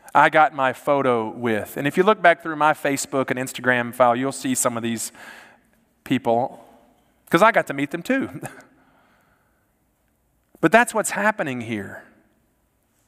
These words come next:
That these two men, grown men, go to Jesus, and, and let's not forget, oh, by the way, James and John are already not just part of the twelve,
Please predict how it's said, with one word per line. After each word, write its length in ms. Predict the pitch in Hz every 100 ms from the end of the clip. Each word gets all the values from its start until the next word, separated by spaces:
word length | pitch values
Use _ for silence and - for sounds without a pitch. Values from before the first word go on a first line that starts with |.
| _ _ _ _ _ _ _ _ _ _ _ _
That 220 | 170 185
these 260 | 185 247 226
two 400 | - 240 240 226
men, 680 | 151 175 214 202 139 117 104 - _ 143
grown 400 | 175 226 247 208
men, 460 | 180 127 104 95 - _ _ _ _ _ _ _ _ _ _ - -
go 180 | 202 262
to 80 | 233
Jesus, 680 | 170 254 220 147 139 - - -
and, 180 | 214 226
and 100 | 196
let's 180 | 240 269
not 240 | 262 254 -
forget, 440 | 220 220 247 208
oh, 140 | 220 233
by 180 | 220
the 80 | 196
way, 400 | 196 214 196 180 - - - _ -
James 480 | 143 226 269 269 233
and 160 | 233
John 380 | 180 214 233 214
are 180 | 196 196
already 760 | - 202 247 247 214 226 208
not 280 | 180 202 247
just 220 | 240 226
part 200 | - 214
of 80 | 185
the 60 | 170
twelve, 680 | - 226 262 202 175 214